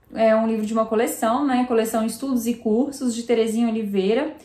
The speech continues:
Esse aqui é o livro dois, Mediunidade, ó, da editora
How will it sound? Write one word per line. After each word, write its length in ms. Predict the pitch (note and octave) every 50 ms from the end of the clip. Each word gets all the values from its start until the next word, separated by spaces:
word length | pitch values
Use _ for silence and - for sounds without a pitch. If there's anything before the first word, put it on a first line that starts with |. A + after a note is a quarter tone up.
| - - _ _ _
Esse 200 | - G#3+ G#3 A#3+
aqui 120 | A#3 A#3+ A3+
é 40 | A3
o 40 |
livro 340 | A3 A3 A#3 B3 D#4 D#4+ D4
dois, 560 | C#4+ A3+ G#3 G#3 G#3+ A#3+ C4+ D4 - - -
Mediunidade, 1200 | - A#3 A#3+ C4+ C#4+ C#4 C#4+ C#4+ C4+ C#4 B3+ G#3 G#3 F#3+ F#3 F#3 F#3+ F#3+ - - - - - - - _ - - -
ó, 260 | - F#3 - G3 F#3+ F#3+ - _ _ _ _ _ _
da 160 | - G#3 G#3
editora 720 | A3+ A#3 A3+ B3 B3 - A3+ G3+ G#3 A3 A#3+ - - -